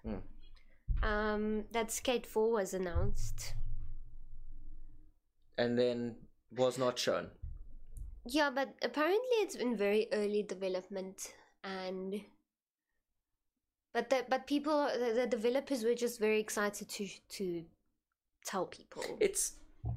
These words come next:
Speaker 2: Because, okay, let's, let's go back to, I don't know, three, four years ago.
Speaker 1: Right.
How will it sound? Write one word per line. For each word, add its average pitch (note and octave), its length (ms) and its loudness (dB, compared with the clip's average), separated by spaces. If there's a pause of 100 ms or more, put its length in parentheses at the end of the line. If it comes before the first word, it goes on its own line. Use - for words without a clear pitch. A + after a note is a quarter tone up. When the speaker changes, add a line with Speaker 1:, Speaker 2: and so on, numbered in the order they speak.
(1000)
Speaker 2:
Because, C4 560 2 (180)
okay, G#3+ 280 -2 (180)
let's, A#3+ 280 0
let's D#4 240 2
go F#4 200 2
back - 560 -2 (720)
to, F#3 520 0 (1040)
I F#3 80 -2
don't F3+ 140 -2
know, D#3+ 160 -4
three, A3+ 340 0
four G#3 240 0
years E3+ 260 0
ago. D3+ 200 -10 (260)
Speaker 1:
Right. A2+ 260 -6